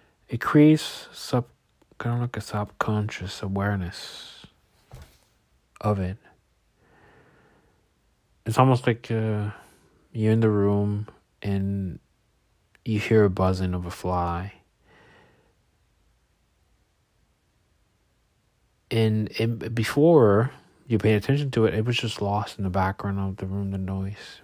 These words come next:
But now that you know it's there, it's like you can pick it up.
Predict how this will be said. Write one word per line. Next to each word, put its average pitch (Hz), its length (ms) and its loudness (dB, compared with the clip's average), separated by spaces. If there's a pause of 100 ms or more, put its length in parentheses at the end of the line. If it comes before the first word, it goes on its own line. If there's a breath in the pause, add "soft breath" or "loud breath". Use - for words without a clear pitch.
But 104 120 -2
now 101 300 4
that 98 220 -2
you 98 120 -2
know 104 240 2
it's 95 160 -6
there, 98 320 -6
it's 101 120 -10
like 113 180 -12
you 110 100 -6
can 101 200 -10
pick - 260 -8
it 101 60 -6
up. 104 280 -12